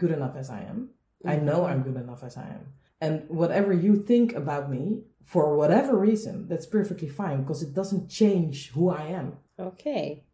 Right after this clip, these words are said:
Speaker 2: But that is not happening in
Speaker 1: No,
Speaker 2: the
Speaker 1: 'cause
Speaker 2: reality.
Speaker 1: people, m-, uh, take it personally.
Speaker 2: Mm-hmm.
Speaker 1: And if you take it personally, your mindset twitches. 'Cause then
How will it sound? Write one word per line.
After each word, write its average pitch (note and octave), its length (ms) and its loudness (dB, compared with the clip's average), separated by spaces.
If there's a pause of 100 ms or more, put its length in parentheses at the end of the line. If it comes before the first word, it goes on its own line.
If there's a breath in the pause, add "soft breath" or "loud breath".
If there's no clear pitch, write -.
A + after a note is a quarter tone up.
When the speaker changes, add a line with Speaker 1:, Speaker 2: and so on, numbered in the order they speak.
(320)
Speaker 2:
But F3+ 180 2
that F#3 260 4
is F#3+ 180 -4
not D#3 120 -4
happening - 400 -12 (240)
in A3 100 6
Speaker 1:
No, - 60 8 (120)
Speaker 2:
the C3+ 60 -2
Speaker 1:
'cause F3+ 200 6
Speaker 2:
reality. B3+ 180 6
Speaker 1:
people, C#3+ 260 2 (380)
m-, F3 80 4 (160)
uh, C#3+ 240 -6 (160)
take G3+ 200 2
it - 60 -16 (100)
personally. A3+ 480 0 (220)
Speaker 2:
Mm-hmm. D#3+ 360 -6 (160)
Speaker 1:
And F3 80 0 (100)
if G3+ 100 -2
you F#3 140 -4
take F3 160 -2
it - 60 -18 (100)
personally, D3+ 540 -4 (400)
your E3 120 -4 (320)
mindset E3 640 -4 (460)
twitches. - 420 -2 (320)
'Cause E3 180 2 (340)
then B3 160 6